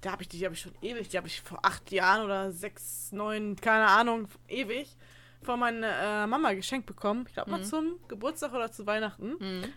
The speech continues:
Speaker 1: Aber ich habe diese Serie, und die steht da hinten.
Speaker 2: Immer noch nicht gesehen?
Speaker 1: Noch nie angeguckt, weil ich durch Clips weiß auf YouTube, dass der da mit einer anderen rummacht.
Speaker 2: Ja.
Speaker 1: <laughs> Aber ich hab mir eigentlich vorgenommen, wenn ich mal Zeit habe,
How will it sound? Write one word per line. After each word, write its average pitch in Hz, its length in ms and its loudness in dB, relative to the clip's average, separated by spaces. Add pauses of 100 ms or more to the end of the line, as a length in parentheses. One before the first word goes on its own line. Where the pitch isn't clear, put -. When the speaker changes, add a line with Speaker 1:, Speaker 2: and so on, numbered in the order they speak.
Speaker 1:
Aber 220 180 4
ich 220 120 0
habe 294 220 10
diese 247 200 -2
Serie, 262 540 2 (280)
und 202 160 -4
die 202 40 -6
steht 277 280 -2
da 220 60 0
hinten. 220 400 -2 (340)
Speaker 2:
Immer 392 260 6
noch 381 80 4
nicht 381 120 -2
gesehen? 339 260 0 (160)
Speaker 1:
Noch 226 180 0
nie 277 180 8 (260)
angeguckt, 349 680 4 (120)
weil 240 180 8
ich - 160 -2 (120)
durch 254 260 0
Clips 359 360 2
weiß 233 300 6
auf 220 100 -4
YouTube, 254 380 -8
dass - 160 -6
der 220 140 -2
da 220 160 4
mit 220 160 -4 (300)
einer 233 140 4
anderen 247 220 8
rummacht. 202 460 0 (520)
Speaker 2:
Ja. 220 160 12 (180)
Speaker 1:
<laughs> - 200 -14
Aber 262 160 12
ich 302 80 2
hab 262 80 8
mir 294 80 6
eigentlich 294 240 6
vorgenommen, 302 440 4
wenn 277 120 0
ich 254 80 -8
mal 247 180 -2
Zeit 247 320 0
habe, 240 440 -2